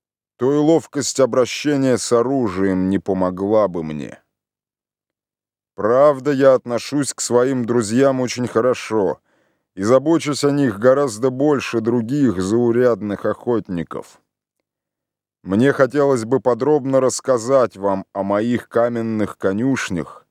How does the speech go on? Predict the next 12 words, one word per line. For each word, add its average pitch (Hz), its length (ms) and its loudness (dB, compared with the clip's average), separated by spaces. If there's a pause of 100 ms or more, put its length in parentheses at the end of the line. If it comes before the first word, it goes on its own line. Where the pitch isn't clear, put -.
(500)
и 92 60 -8
отличных 131 720 -2
помещениях 131 880 0
для 120 200 0
собак, 113 680 0 (760)
но 98 140 -2
я 139 160 4
не 151 100 0
буду 160 340 2
утомлять 151 540 2
ваше 135 360 0
внимание 131 760 0